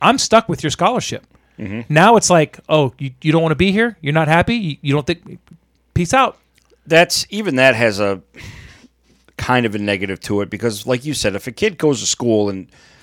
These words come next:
Speaker 2: let's just say, Florida State offers a kid five year, you know, "Here-, here's your scholarship, full ride, play quarterback," whatever like that. Guy gets a drunk driving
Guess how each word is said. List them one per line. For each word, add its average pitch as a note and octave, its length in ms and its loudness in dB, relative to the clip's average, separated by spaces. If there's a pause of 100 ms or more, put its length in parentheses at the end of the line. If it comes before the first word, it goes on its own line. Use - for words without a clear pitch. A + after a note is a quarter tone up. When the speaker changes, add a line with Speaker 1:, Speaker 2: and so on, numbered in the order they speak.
(160)
Speaker 2:
let's A#2 200 -2
just A#2+ 120 -2
say, B2+ 140 -4
Florida B2 300 -2
State G2+ 320 -2
offers G2+ 360 -2
a F#2+ 40 -10
kid G#2 280 -2
five A2 300 0
year, A2+ 120 -4
you E2+ 120 -12
know, F2+ 60 -6
"Here-, A2 140 -6
here's B2+ 200 2
your C#3 80 -4
scholarship, G#2 600 -2 (280)
full C#3+ 240 0
ride, B2 400 6 (480)
play B2 160 4
quarterback," G#2+ 560 2 (140)
whatever G#2 300 0
like F#2+ 180 -6
that. E2+ 300 -6 (1400)
Guy F2+ 180 -4
gets E2+ 220 -16
a E2 40 -16
drunk D#2+ 220 -12
driving C3+ 640 0